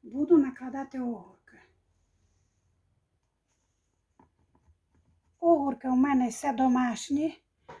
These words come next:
Вони не є одинакові, вони такі, є й май величкі, і май, і май малі. Я стараюся класти на низ май величкі. На, їм на вкус ото не влияє, вони добрі всі дуже.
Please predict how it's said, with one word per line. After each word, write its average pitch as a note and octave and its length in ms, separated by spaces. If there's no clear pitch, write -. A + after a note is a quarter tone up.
Вони C#4+ 220
не D4 140
є D4+ 180
одинакові, C4 840
вони C#4 180
такі, C#4 480
є D#4+ 160
й D4+ 60
май C4 220
величкі, D4+ 540
і B3+ 80
май, B3 380
і C#4 80
май C4 240
малі. C4 580
Я E4 140
стараюся D#4 560
класти D4+ 420
на C4 140
низ C#4 340
май B3 220
величкі. D#4 720
На, C#4 200
їм D#4+ 280
на C#4+ 120
вкус D4+ 300
ото D4+ 220
не D4 160
влияє, C#4 560
вони B3+ 220
добрі C#4+ 420
всі C4 340
дуже. A3+ 380